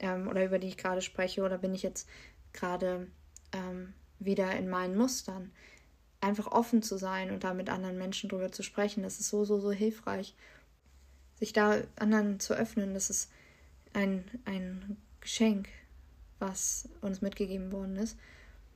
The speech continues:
Und wo wir auch wieder schauen dürfen, okay, auch da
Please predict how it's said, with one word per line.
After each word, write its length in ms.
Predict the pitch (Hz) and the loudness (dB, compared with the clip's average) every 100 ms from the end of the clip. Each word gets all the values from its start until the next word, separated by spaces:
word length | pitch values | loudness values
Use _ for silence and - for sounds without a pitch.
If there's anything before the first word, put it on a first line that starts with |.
| - - - - - - | -20 -20 -20 -20 -14 -2
Und 520 | 196 196 190 - - - - - - - _ _ - _ _ _ _ _ _ _ _ _ | 0 0 -2 -6 -14 -20 -20 -20 -20 -20 _ _ -20 _ _ _ _ _ _ _ _ _
wo 180 | 202 196 | 4 6
wir 160 | 196 | 4
auch 160 | 214 220 | 4 2
wieder 200 | 208 202 | 2 2
schauen 360 | 202 202 202 202 | 0 0 2 2
dürfen, 380 | 202 202 202 | 0 0 -2
okay, 540 | 202 202 - 190 214 214 208 - - - - | -2 -4 -4 0 0 -2 -8 -12 -18 -20 -6
auch 160 | 202 - | -4 -2
da 460 | - 190 208 269 | -2 2 2 2